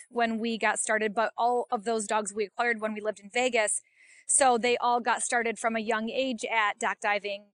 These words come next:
just as a, as a fun thing, which O M G, who is Slingshot's mom,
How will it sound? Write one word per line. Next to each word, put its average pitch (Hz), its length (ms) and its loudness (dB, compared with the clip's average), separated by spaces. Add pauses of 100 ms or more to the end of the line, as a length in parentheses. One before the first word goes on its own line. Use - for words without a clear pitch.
(100)
just 233 280 0
as 208 260 0
a, 196 360 0
as 226 180 0
a 214 60 2
fun 220 400 -2
thing, 196 300 -4
which 214 360 -2 (300)
O 254 120 4
M 226 160 4
G, 269 420 0
who 247 100 -2
is 226 120 0
Slingshot's 247 460 0
mom, 214 580 2